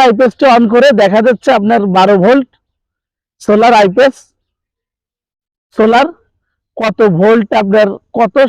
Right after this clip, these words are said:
সব বিষয়ে আপনারা এই স্ক্রিনে শেয়ার করব, সে দেখতে পারবেন স্ক্রিনে এটা, তাহলে সহজেই বুঝতে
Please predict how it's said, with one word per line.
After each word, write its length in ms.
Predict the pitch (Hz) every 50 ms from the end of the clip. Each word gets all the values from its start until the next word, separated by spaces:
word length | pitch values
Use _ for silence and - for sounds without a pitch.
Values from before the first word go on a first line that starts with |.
| - -
সব 180 | - 196 202 214 190 180 190
বিষয়ে 280 | 214 170 220 226 226 233 226 _ - _ _ _ - - 175
আপনারা 280 | 185 208 226 226 233 233 208 202
এই 60 | 202 180 -
স্ক্রিনে 280 | - - 226 220 233 196 -
শেয়ার 200 | - 214 208 208 208 226
করব, 200 | 240 233 240 240 277 311 - _ _ _ _ _ _ _ _ -
সে 100 | - 180 175 175 170 165 170
দেখতে 220 | 208 190 - 254 233 214
পারবেন 240 | 240 240 233 247 233 233 208 -
স্ক্রিনে 280 | - - 254 233 294 330 320 _ _ _ _ _ _ _ -
এটা, 240 | - 165 165 202 208 277 269 -
তাহলে 280 | - 196 196 202 208 214 214 214 202 185 - -
সহজেই 400 | 202 175 180 180 175 196 190 175 170
বুঝতে 220 | 165 - - 202